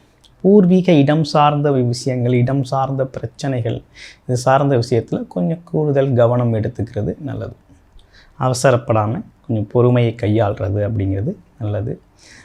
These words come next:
குரு பகவான் எட்டுல உச்சமடைஞ்சிருக்காரே நல்லதா அப்படின்னா,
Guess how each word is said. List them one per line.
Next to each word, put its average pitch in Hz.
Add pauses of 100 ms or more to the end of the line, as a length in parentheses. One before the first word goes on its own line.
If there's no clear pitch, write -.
(180)
குரு 185
பகவான் 185
எட்டுல 151
உச்சமடைஞ்சிருக்காரே 143
நல்லதா 120
அப்படின்னா, 117